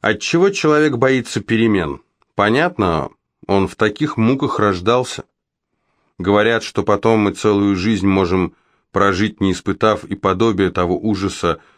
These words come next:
что приходится на долю младенца, которого под крики матери тащит, сминая череп, неведомая сила куда-то в неизвестность. А так хорошо было в животе.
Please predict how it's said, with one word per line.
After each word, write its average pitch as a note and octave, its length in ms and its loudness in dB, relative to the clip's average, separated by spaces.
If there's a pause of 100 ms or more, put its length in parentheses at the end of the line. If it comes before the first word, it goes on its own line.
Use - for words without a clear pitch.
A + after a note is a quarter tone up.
(160)
что - 220 -6
приходится G2 560 -2
на F#2 140 2
долю G2 240 2
младенца, F#2 600 0
которого F#2+ 460 0
под F#2 220 -2
крики G2 320 -4
матери F#2 600 0 (460)
тащит, G#2 400 0
сминая G2 440 0
череп, F#2+ 480 -2
неведомая F#2 540 2
сила G#2 380 -2
куда-то F2 400 -2
в D#2 80 -8
неизвестность. D#2+ 840 -6 (1000)
А E2+ 100 -2
так F3 260 -2
хорошо A#2+ 500 0
было F2 220 -2
в D#2 100 -8
животе. E2 640 -6